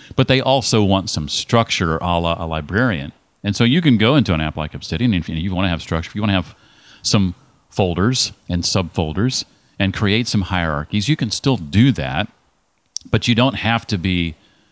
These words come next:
uh, beholden to that. It's, it's, it's not the only way you can do it. You can create, like you said, maps of content. You can,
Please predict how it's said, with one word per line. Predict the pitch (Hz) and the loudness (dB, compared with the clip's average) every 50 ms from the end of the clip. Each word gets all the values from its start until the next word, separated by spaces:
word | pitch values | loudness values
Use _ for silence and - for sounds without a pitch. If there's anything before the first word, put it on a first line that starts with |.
| _ _ _ _ _ _ _ _ _ - _ - | _ _ _ _ _ _ _ _ _ -20 _ -10
uh, | - 101 98 | -8 -8 -8
beholden | - - 101 98 101 85 120 135 143 127 104 90 80 | -6 -4 -2 -2 0 2 4 4 4 4 2 2 0
to | 98 82 | 0 0
that. | 80 76 80 | 0 0 0
It's, | 87 87 - - - | -2 -4 -6 -6 -4
it's, | 104 95 - - - - | -4 -4 -4 -6 -8 -4
it's | 107 98 87 - | -6 -4 -2 0
not | 107 101 110 110 113 - _ _ _ - | 2 4 4 4 2 0 _ _ _ -12
the | - 95 98 92 - - | -6 -6 -4 -4 -4 0
only | - 113 120 120 113 104 92 87 | 2 2 4 4 4 4 4 2
way | 85 78 71 67 65 62 | 2 0 0 -2 -2 -6
you | 64 69 71 | -8 -10 -10
can | - - 78 | -8 -8 -8
do | 71 78 71 | -6 -6 -6
it. | 64 | -4
You | 78 90 | -4 -4
can | 90 - 104 95 | 0 0 -2 -2
create, | - 107 113 123 143 147 120 - - - - _ _ _ _ _ _ _ _ _ _ - | 0 -2 0 0 2 2 0 0 -4 -14 -20 _ _ _ _ _ _ _ _ _ _ -8
like | - 78 - - | -8 -6 -4 -4
you | 85 | -4
said, | 82 - - 78 67 64 | -2 0 -2 -2 -2 -2
maps | 71 76 76 78 - - - | -2 -2 -2 -2 -4 -4 -4
of | 76 - | -4 -4
content. | - - 87 78 73 73 76 - 78 65 65 - | -4 -2 0 0 0 -2 -4 -4 -6 -6 -6 -6
You | - 82 | -6 -4
can, | 80 85 82 78 76 | -2 0 0 -2 -2